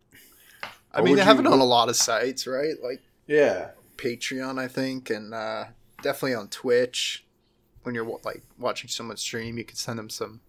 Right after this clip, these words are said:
Speaker 1: some money or subscriptions, whatever it is. I mean, I, like, they've been, like, thinking about, like, do, do you want, make Twitter, like, behind a paywall, like, for, for some of, like,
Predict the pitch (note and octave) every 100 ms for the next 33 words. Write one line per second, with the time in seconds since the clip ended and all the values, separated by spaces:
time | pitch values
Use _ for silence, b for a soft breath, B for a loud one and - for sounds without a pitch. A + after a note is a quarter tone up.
0 | - B2 A2+ A2+ A#2+ A2+ A2 G#2+ - -
1 | - A2 - A2 A2+ A#2 A2+ A2+ A2 A2+
2 | A2+ - b b b b b b b _
3 | - _ _ _ _ _ _ _ D#3 F#3+
4 | E3 B2+ F#3+ E3 F3 F#3+ G3+ G3+ F#3 -
5 | G3+ F#3 D#3+ D3 C3 C#3 B2 C#3+ - -
6 | D3+ D3 C#3+ C#3 C#3+ D3 C3+ - D#3 C#3+
7 | C#3 B2 A#2+ B2+ A#2 - E3 E3+ E3 D#3
8 | D3+ D3+ D3 C3 - - D3 - D3 C3+
9 | C#3+ C3+ B2+ B2